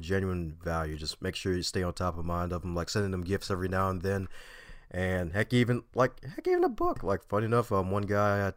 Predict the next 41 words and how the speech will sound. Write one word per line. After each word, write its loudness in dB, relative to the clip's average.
talked 0
to 2
in 0
Baltimore, 0
uh, -2
Reverend -4
Lee 0
Michaels, 0
we -2
in -4
the -4
middle -2
of -4
the 0
interview, 0
he 0
just 0
asked 6
me -4
straight 0
out 6
of 4
the 4
blue, 2
"So, 0
hey, 4
you 2
recommend 2
books 0
to -14
people. -2
What 2
book 0
would 0
you 0
recommend 2
me?" 2
And -2
I'm -2
like, -2
"Oh," 4